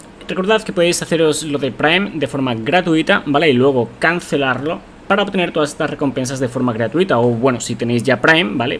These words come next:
Pues, ah, recordad que podéis haceros con estas recompensas. Como veis,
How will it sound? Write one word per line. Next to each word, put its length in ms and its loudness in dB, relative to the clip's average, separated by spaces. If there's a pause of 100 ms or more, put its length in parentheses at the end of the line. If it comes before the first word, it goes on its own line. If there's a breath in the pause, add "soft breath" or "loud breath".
(140)
Pues, 360 -4 (280 loud breath)
ah, 280 4
recordad 460 2
que 100 -2
podéis 460 -2
haceros 320 -2
con 260 -2
estas 320 -8
recompensas. 680 -10
Como 180 2
veis, 340 4